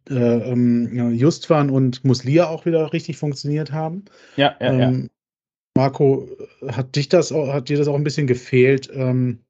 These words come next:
Speaker 1: ähm, im Stuttgart-Spiel, dass die zusammengespielt haben? Wir haben das ja öfter schon mal thematisiert, dass immer, wenn die beiden nicht auflaufen,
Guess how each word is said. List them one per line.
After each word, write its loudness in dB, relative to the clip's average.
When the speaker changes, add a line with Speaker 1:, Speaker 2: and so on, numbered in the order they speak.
Speaker 1:
ähm, -6
im -4
Stuttgart-Spiel, -2
dass -2
die -8
zusammengespielt -4
haben? 2
Wir 4
haben 6
das 2
ja 2
öfter 2
schon -2
mal 2
thematisiert, 0
dass -6
immer, 0
wenn 4
die 0
beiden 2
nicht -4
auflaufen, -2